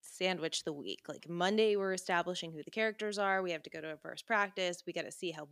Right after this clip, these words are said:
big it is for these guys. Tuesday, Wednesday, Thursday,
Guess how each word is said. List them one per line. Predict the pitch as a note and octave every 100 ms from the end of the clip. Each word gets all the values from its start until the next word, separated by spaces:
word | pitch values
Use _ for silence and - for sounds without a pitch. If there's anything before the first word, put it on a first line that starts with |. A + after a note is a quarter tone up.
| D3
big | F#3 F3+
it | F3
is | D#3+
for | - E3
these | D3+ -
guys. | F#3 F#3 F3 F3 E3+ - _ _ _ _ -
Tuesday, | A3+ G3+ G3
Wednesday, | F#3 F#3 F3+ F3+
Thursday, | F3 E3+ E3+ F3+ E3+